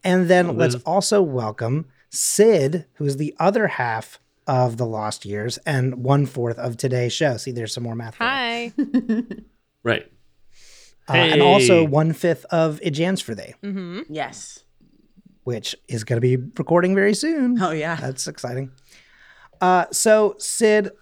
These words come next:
Speaker 1: uh, we would like to take this moment to ask you just two quick
Speaker 3: Mm-hmm.
Speaker 1: questions,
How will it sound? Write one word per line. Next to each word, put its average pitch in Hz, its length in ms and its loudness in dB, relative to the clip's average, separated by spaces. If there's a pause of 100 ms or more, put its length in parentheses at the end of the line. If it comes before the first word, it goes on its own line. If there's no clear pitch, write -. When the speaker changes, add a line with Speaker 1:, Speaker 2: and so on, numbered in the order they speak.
Speaker 1:
uh, 165 400 4 (320)
we 180 340 -2
would 220 160 0
like 170 220 4
to 156 100 -6
take 143 280 -4
this 143 200 0
moment 131 420 2 (160)
to - 140 -4
ask 131 320 -2
you 127 340 0 (100)
just - 340 -8
two 196 560 2 (400)
quick - 160 -2
Speaker 3:
Mm-hmm. - 40 -12
Speaker 1:
questions, 170 500 -4